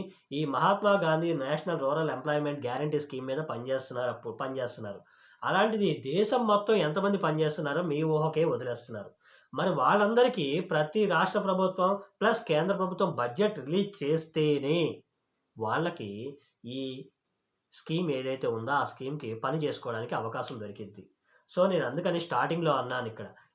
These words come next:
ఏమని చెప్పాను? పని అడిగితే హక్కు. ఇక్కడ పని అడిగే హక్కు లేదు. పని దొరికితే అదృష్టం. ఇది పరిస్థితి.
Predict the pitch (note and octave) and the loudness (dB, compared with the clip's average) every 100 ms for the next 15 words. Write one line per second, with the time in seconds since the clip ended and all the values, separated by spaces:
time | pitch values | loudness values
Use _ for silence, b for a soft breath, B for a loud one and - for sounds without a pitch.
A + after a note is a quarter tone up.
0 | - B2+ D3+ D#3+ D3+ D3+ C3+ C#3+ F3+ B | -4 -2 0 0 -2 -2 -4 -4 -6 B
1 | B _ _ D3+ D3 A3 D3+ D#3+ G3+ G#3+ | B _ _ 0 4 4 4 2 2 6
2 | A3+ C#5+ - - _ - C4+ - A#2+ - | 8 8 4 -8 _ 2 2 2 -8 -10
3 | _ _ _ _ _ _ _ _ _ _ | _ _ _ _ _ _ _ _ _ _
4 | _ _ _ - C#3 F3+ D#3+ C3+ F3+ G3 | _ _ _ -14 -6 -4 -2 0 2 2
5 | F3+ F#3 D3 D3+ - G3 F#3 A2 - _ | 2 2 2 2 4 4 4 -2 -8 _
6 | _ _ _ - B2 E3 E3 C3 B2+ C3+ | _ _ _ -6 -2 -2 -4 -6 -8 -6
7 | D3+ F3+ C3+ G#2+ G#2+ - - _ _ B2+ | 0 2 0 -4 -10 -12 -20 _ _ -10
8 | B2 E3+ A2+ A2 - - | -8 -6 -6 -8 -12 -16